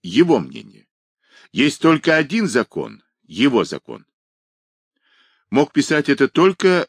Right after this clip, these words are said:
с мучительной завистью. Ничего, придёт и моё время. Но иногда обходил Ленина и слева, и доказывал, что никакого социализма в России нет, что большевики —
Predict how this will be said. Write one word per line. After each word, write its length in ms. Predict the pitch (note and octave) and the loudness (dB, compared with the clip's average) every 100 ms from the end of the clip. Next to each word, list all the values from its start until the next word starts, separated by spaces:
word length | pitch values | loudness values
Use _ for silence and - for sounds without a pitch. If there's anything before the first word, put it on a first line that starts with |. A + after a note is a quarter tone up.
| - | -10
с 180 | - | -12
мучительной 640 | G2 G2+ - A2 - - C3 | -6 -6 -4 -8 -8 -10 -8
завистью. 680 | F#2 C#2 - - - - _ _ _ _ _ _ _ - | -6 -8 -10 -18 -20 -20 _ _ _ _ _ _ _ -8
Ничего, 680 | G3 - - C2+ F2 A#2 - _ _ _ _ _ - | -6 -6 -10 -6 -2 -4 -4 _ _ _ _ _ -6
придёт 720 | F#2 E2+ A2+ G3+ - - - _ | -4 0 2 0 -2 -20 -20 _
и 140 | G#2 | -4
моё 420 | F3+ G3 C#3 C#2 C2+ | -2 -2 -6 -8 -10
время. 500 | - D2 C#2+ D2+ - _ _ _ _ _ _ _ _ _ _ _ _ _ | -8 -8 -6 -8 -12 _ _ _ _ _ _ _ _ _ _ _ _ _
Но 200 | - B2 | -2 0
иногда 360 | D#3+ F3+ E3 A#3 | 2 0 0 -2
обходил 600 | A3 - G#3 D#3 G3 F#3 | -2 0 0 0 0 0
Ленина 600 | A#2+ A#2+ F3+ F3+ F3 F3 | 0 0 0 0 -2 -2
и 120 | - | -4
слева, 720 | C3 - F#2 F2 E2+ D2+ E2+ E2 _ _ _ | -12 -12 -6 -2 -2 -2 -6 -8 _ _ _
и 60 | - | -6
доказывал, 560 | F#2 - D3 G3+ G#3 F#3 | -4 -2 -2 0 0 -2
что 240 | - F#2 | -2 -6
никакого 640 | F#2 - F2 - F3+ F#3 | -6 -6 -10 -2 0 0
социализма 720 | E3+ - E2 D#2+ D#2+ E3+ A#2+ F2+ | -4 -8 -10 -8 -8 -8 -8 -8
в 60 | |
России 380 | D2+ C#2+ - C3 | -8 -10 -10 -8
нет, 440 | G#2 E2 D#2 _ _ _ _ _ _ | -6 -6 -6 _ _ _ _ _ _
что 220 | - - | -10 -4
большевики — 800 | F#2+ A2 - A2 B2 - A3+ B3 | 0 0 0 -2 -4 -4 -4 -4